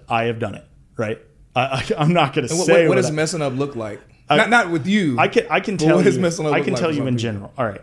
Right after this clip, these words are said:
Speaker 1: I have witnessed people, uh, because, um,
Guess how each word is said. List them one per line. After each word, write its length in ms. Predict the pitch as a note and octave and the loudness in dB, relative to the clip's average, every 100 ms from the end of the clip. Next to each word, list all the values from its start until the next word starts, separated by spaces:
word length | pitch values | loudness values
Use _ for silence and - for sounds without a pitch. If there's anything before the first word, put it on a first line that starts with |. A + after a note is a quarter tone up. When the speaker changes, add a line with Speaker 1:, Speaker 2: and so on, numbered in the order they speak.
| - | -4
Speaker 1:
I 140 | B2+ | -2
have 260 | D#3 A#2 - - | -4 -8 -16 -8
witnessed 600 | A#2+ D3 F3 D#3 D#3 - | -4 -2 -2 -6 -8 -8
people, 540 | C3+ A#2+ A#2 G#2 G2+ - _ _ _ | -6 -4 -4 -6 -8 -16 _ _ _
uh, 120 | B2+ | -10
because, 440 | B2 B2 C3 A2+ - _ - - | -6 -6 -4 -6 -10 _ -20 -10
um, 460 | A#2 A2 G#2 G2 | -8 -6 -8 -10